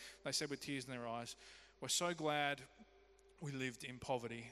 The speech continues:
because if we hadn't, we would have never met Jesus." I don't know if I could say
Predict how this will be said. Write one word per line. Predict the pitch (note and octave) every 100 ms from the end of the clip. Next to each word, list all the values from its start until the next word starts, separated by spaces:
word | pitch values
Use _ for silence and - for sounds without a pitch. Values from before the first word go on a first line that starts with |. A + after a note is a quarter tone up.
| -
because | - C3
if | C3 C3+
we | A#2
hadn't, | B2 B2 A#2+
we | A#2+
would | A#2 A#2
have | A2+
never | A#2 A2
met | A2 A2+
Jesus." | A2+ G#2+ G#2+ - - - - - - - - - - - - - -
I |
don't | A3+
know | G3 D3+
if | C3+
I | D3
could | D3 A#2+
say | B2